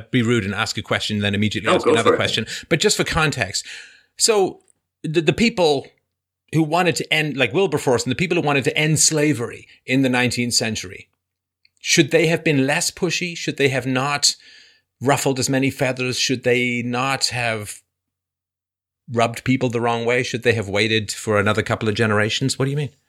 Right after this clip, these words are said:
Speaker 2: So, yeah, I guess in, like, a, a slavery, life and death kind of thing, it would definitely be worth,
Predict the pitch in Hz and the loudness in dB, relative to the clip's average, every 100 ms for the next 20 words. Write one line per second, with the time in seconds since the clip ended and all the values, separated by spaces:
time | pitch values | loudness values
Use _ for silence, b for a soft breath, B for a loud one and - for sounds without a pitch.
0 | _ _ _ _ _ _ _ _ _ B | _ _ _ _ _ _ _ _ _ B
1 | B 139 143 127 104 156 170 160 135 123 | B 0 4 4 4 4 2 2 2 4
2 | 110 87 - 104 - 104 113 120 113 113 | 4 2 0 -2 -2 2 2 2 4 4
3 | 110 104 117 117 101 113 117 - 117 107 | 4 4 2 0 -2 2 0 0 0 0
4 | 95 101 95 98 95 90 117 117 110 98 | -2 0 2 4 4 4 2 2 2 2
5 | 92 92 85 104 147 151 - | 2 0 2 2 2 0 -8